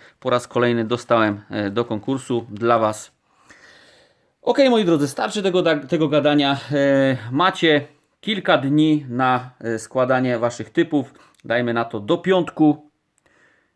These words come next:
Pięć w sumie dni, a później nagram odcinek i wrzucimy na kanał.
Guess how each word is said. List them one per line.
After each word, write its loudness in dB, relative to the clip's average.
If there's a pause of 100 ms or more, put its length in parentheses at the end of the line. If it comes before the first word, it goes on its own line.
(180)
Pięć -2 (240)
w -20
sumie -4
dni, 0 (680)
a 0
później -6 (300)
nagram -4
odcinek -6 (300)
i -2 (200)
wrzucimy -6 (1040)
na -6
kanał. 0